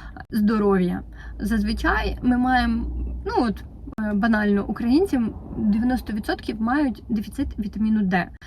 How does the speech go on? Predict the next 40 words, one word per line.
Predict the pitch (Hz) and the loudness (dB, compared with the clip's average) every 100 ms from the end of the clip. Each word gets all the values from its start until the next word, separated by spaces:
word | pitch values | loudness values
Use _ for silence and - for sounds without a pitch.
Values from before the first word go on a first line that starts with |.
| - - | -20 -10
Це | - 247 247 226 214 | 0 4 4 2 -2
пов'язано | 240 240 240 226 | 0 2 2 0
з | |
тим, | - 247 233 | 0 2 0
що | - | 0
ми | 226 240 254 - | 0 0 0 0
не | 226 | 0
живемо | 208 208 247 294 247 208 | 0 0 4 4 4 0
біля | 214 233 | 0 2
моря, | 190 185 190 196 | 4 2 0 -2
ми | 247 262 | 0 2
не | 262 | 4
їмо | 262 254 277 285 | 4 4 4 2
морські | 240 - - 240 240 | 0 -2 -6 -6 -6
продукти. | - 208 185 180 - 202 - - - - - | -4 -2 0 -2 -6 -12 -12 -14 -14 -10 -4
Е, | 214 214 214 190 | -2 0 -2 0
вітаміну | 226 240 247 262 294 285 247 - | 0 2 4 6 8 8 4 0
Д | 202 247 285 320 | 0 2 2 2
ми | 240 247 254 226 | 2 2 0 2
дуже | 208 247 233 | 2 4 2
мало | 226 220 208 | 2 2 0
отримуємо | 196 226 262 233 202 | 0 2 2 2 0
з | 196 | -2
тих | 226 - | -6 -6
продуктів | 202 208 220 233 196 | -4 -4 -4 -6 -8
харчування, | - - 311 359 214 | -8 -4 0 2 2
які | 196 233 | 0 -2
ми | 226 | 0
вживаємо. | 202 180 185 185 185 185 185 - - - - | 0 0 -2 -2 0 -2 -4 -8 -12 -8 -6
Е, | 202 202 | -4 -4
точно | 262 262 269 | -2 0 2
так | 269 | 0
само | - 294 320 | -2 0 2
у | 226 | 2
нас | 226 220 | 0 2
дуже | 214 254 247 | 2 0 0
багато, | 214 208 226 226 240 220 - - - | -2 -2 -2 -2 -2 -2 -8 -12 -6
е, | 202 | -4
хмарних | 190 226 226 240 233 208 | 0 2 2 2 2 2
днів | 190 196 214 220 - | 2 4 4 2 -4